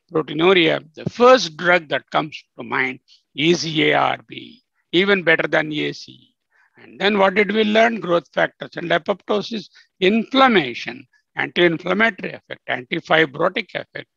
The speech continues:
and al-, anti-aldosterone effect, and non-A C E or non-classical, uh, pathway independent of the ras, the other pathway we have to think about. And when you come to heart failure,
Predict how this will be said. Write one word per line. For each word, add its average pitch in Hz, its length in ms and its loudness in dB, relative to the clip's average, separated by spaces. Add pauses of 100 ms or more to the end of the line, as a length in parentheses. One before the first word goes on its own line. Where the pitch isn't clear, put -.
(360)
and 190 340 0
al-, 170 360 4
anti-aldosterone 165 1160 0
effect, - 340 -16 (440)
and 220 440 4
non-A 180 1160 2
C 175 580 -2
E 180 100 -10 (380)
or 156 140 2
non-classical, 170 1200 2 (320)
uh, 135 80 -4
pathway 165 560 0
independent 196 640 -2
of 143 120 -10
the 135 160 -12
ras, 147 400 -6 (500)
the 135 240 -20
other 139 240 -8 (120)
pathway - 500 -8
we - 100 -20 (100)
have - 120 -12 (120)
to 262 160 -4 (480)
think 139 280 -10
about. - 280 -20 (300)
And 175 100 -8
when 175 160 2
you 175 100 4
come 220 220 -2
to 233 100 2
heart 190 320 2
failure, 175 420 -2